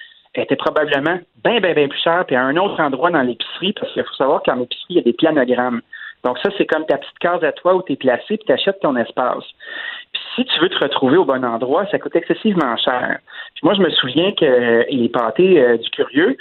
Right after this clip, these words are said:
ben, ils étaient plus dans le coin de la saucisse, du bacon, puis des viandes déjà coupées. Ils étaient pas avec les autres pâtés. Fait que c'est sûr que quand t'as le réflexe d'aller au pâté, puis là, il faut que tu fasses un détour, ben, souvent, euh, ton panier se remplit pas du, euh, Curieux pâté, tu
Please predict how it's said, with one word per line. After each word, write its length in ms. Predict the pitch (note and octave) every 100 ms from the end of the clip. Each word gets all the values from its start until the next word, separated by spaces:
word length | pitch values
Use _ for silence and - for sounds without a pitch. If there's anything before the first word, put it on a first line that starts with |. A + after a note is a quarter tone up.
| - - - -
ben, 60 |
ils 80 | A#2+
étaient 160 | B2+ C#3
plus 180 | B3+ G#3+
dans 100 | E3+
le 60 |
coin 180 | C#3 G3+
de 60 | F#3+
la 120 | C#3 -
saucisse, 380 | C#3+ - G3+ -
du 60 | C3+
bacon, 480 | C3 B2+ F3 G3 F#3+
puis 100 | -
des 120 | B2+
viandes 280 | A#2+ D#3 E3
déjà 240 | B2+ C3
coupées. 380 | - - C#3+ C#3+ -
Ils 80 | C3
étaient 160 | C3
pas 100 | G#3+
avec 120 | A#3+
les 100 | D3+
autres 200 | C3+ C3
pâtés. 380 | - A2 G#2+ C#3+ - - - - -
Fait 80 | C3+
que 60 |
c'est 80 | D#3
sûr 120 | - D4+
que 80 | A#3+
quand 180 | F#3
t'as 100 | G3
le 60 | D#3+
réflexe 380 | B2+ - G3 F3
d'aller 260 | C3 C3+
au 60 | E3
pâté, 520 | D3+ A#2+ A2+ F3 B3 - - - - -
puis 120 | D#3+
là, 40 | E3+
il 200 | - -
faut 80 |
que 60 | C#3
tu 80 | -
fasses 160 | F#3+ F#3+
un 100 | C#3+
détour, 580 | C#3 D#3 G#3+ D#4 - - - - - _
ben, 220 | A2+ A#2 A#2+ -
souvent, 180 | D3 G#3
euh, 220 | D#3+ A#2+
ton 160 | C#3 B2
panier 280 | - C#3 A3
se 180 | - D3
remplit 260 | C3+ D#3+
pas 200 | - E4
du, 300 | E3 C#3 C3+
euh, 80 | B2
Curieux 380 | - C#3 C3+ D3
pâté, 380 | C3+ A#2+ -
tu 60 | D#3+